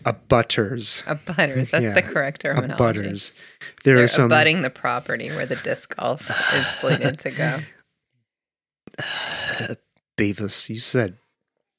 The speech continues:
Speaker 1: but. So anyways, these abutters live right next to the, um, location of the disc golf course. And now they had quite a fit about this disc golf. Um, they don't want it there because apparently they like to go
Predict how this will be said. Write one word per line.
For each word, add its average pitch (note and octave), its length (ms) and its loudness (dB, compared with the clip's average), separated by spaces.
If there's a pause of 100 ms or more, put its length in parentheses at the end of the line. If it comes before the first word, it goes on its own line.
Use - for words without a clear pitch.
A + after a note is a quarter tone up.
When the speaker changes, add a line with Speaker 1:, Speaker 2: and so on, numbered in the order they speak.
(280)
Speaker 1:
but. F#2+ 480 -2 (720)
So - 180 6
anyways, B2+ 380 6
these C3 200 -2
abutters A2 1160 0 (100)
live A2 360 0
right A#2 280 2
next - 460 -4
to G#2+ 480 -4
the, G#2 680 -10
um, G2+ 280 -12
location G#2+ 580 -2
of G2+ 100 -8
the A#2 80 -4
disc - 340 0
golf G2 300 -8
course. G2+ 380 -6
And G#2+ 220 -4 (800)
now A#2 180 4
they E3 160 8
had C#3 240 4
quite B2+ 320 4
a A2 40 0
fit A2 300 -2
about G2+ 300 -8
this G#2+ 160 -6
disc - 320 -2
golf. - 480 -4 (100)
Um, G2 500 -6
they G#2+ 80 0
don't G2+ 200 -6
want B2+ 320 2
it C#3+ 160 -2
there B2 400 4
because A2+ 320 -4
apparently G#2 680 -6
they G2+ 180 -8
like F#2+ 240 -10
to G#2 100 -10
go G2+ 460 -10